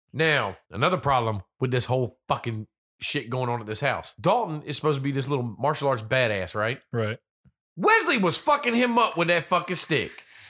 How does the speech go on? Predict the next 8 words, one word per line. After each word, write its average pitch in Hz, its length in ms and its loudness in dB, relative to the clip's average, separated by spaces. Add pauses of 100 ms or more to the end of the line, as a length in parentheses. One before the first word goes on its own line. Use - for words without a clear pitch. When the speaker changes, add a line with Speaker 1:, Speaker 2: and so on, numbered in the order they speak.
(500)
Speaker 2:
It's 190 140 -2
ridiculous, 135 640 0
dude. 120 340 -4 (260)
Speaker 1:
Like, 208 260 -2 (840)
you 240 100 -8
think 302 340 -4
after 226 220 -2
the 147 120 -8